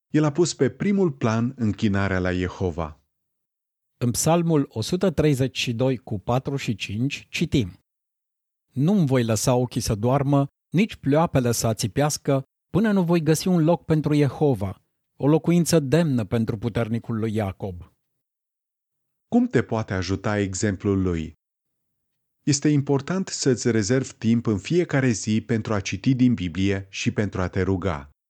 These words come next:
Speaker 1: Aceste activități ar trebui să aibă prioritate în viața ta.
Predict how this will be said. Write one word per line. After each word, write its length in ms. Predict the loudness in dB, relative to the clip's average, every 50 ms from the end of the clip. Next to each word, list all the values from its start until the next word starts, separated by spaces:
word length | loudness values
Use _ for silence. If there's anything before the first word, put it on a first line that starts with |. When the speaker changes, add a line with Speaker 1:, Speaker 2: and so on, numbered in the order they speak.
| _ _ _ _ _ _ _ _ _ _ _ _
Speaker 1:
Aceste 400 | -8 -6 0 0 0 2 2 0
activități 840 | -2 -2 -2 -2 -2 -2 -2 -4 -4 -4 -4 -4 -4 -6 -10 -12 _ _ _ _ -6
ar 140 | -4 -4 -4
trebui 340 | 0 0 0 2 2 2
să 160 | 0 0 0 0
aibă 240 | 0 2 2 0
prioritate 840 | 0 0 -2 0 0 2 2 0 -2 -2 -2 -4 -4 -4 -4 -4 -2
în 180 | 0 0 0
viața 420 | 0 0 0 -2 -2 -2 -6 -8 -6
ta. 300 | -6 -6 -8 -8 -8